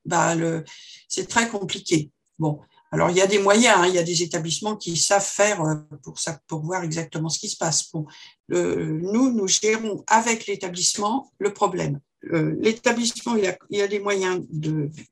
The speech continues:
d'action. Au-delà de la loi, le bizutage doit être interdit, euh, doit être, euh, inscrit au règlement intérieur des établissements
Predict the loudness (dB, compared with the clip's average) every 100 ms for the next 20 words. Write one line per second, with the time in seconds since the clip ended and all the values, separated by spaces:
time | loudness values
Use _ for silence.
0 | _ -6 -6 -4 -2 2 2 0 _ _
1 | _ _ -2 4 6 6 2 2 2 2
2 | 2 2 4 6 4 0 _ _ _ -8
3 | -4 -4 -4 -6 -4 2 2 2 2 0
4 | 2 0 0 -2 -2 -4 -4 -2 0 0
5 | -2 0 -2 -2 -4 -2 2 2 0 -4
6 | _ -14 0 2 4 2 0 0 0 _
7 | _ -4 2 2 2 0 0 -2 -4 -4
8 | -2 0 0 -2 -2 -4 0 -2 0 -2
9 | -2